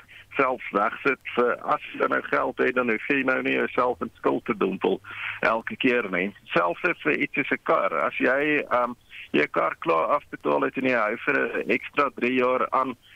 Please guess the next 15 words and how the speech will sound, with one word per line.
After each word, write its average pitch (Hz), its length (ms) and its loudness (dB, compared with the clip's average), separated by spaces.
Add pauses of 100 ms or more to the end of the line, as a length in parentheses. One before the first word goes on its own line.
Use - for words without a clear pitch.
(140)
om 117 180 2
daai 113 280 4
paaiement, 120 640 0
nie 160 120 2
eers 185 220 -2
die 135 160 2
hele 120 160 2
paaiement 107 500 0
nie, 156 80 -2
maar 165 200 2
'n 160 40 -6
deel 165 220 2
daarvan 139 320 -2
te 120 100 -8
spaar, 131 540 0